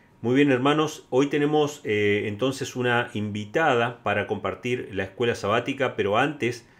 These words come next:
de meternos con el repaso, con el estudio de la escuela sabática propiamente dicho, voy a dejar la pregunta para el chat, para que vayamos meditando, ¿sí? Hoy la historia, la historia central, hay varias cosas que se van a mencionar,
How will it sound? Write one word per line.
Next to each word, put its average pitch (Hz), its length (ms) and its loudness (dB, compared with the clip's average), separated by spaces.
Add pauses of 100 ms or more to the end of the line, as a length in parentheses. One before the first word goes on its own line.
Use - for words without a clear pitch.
(160)
de 98 60 -4
meternos 117 480 0
con 107 200 -2
el 98 160 -2
repaso, 95 560 -4
con 92 140 -4
el 87 80 -4
estudio 127 320 -2
de 110 80 4
la 98 60 0
escuela 110 260 -2
sabática 104 580 -4
propiamente 104 580 -2
dicho, 127 400 -4 (460)
voy 117 160 2
a 156 60 6
dejar 143 260 2
la 143 160 0
pregunta 127 460 -2
para 107 140 0
el 104 120 -4
chat, 123 360 0
para 92 180 -2
que 90 60 -4
vayamos 117 340 -4
meditando, 104 760 -2 (200)
¿sí? 113 340 -6 (220)
Hoy 135 200 2
la 143 80 4
historia, 127 720 2
la 107 80 -4
historia 170 280 -2
central, 123 540 0
hay 127 120 -2
varias 127 260 -4
cosas 120 280 -6
que 104 100 -10
se 98 100 -8
van 107 140 0
a 107 60 -2
mencionar, 101 640 -2